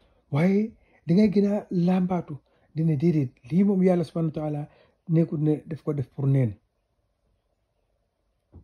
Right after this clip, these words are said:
وهذا من معاني الله أكبر. Xam nga bokk na si, eh,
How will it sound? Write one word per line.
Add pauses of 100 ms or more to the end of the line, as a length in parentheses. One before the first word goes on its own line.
(1500)
وهذا
من
معاني (140)
الله (120)
أكبر. (520)
Xam (100)
nga
bokk
na
si, (340)
eh,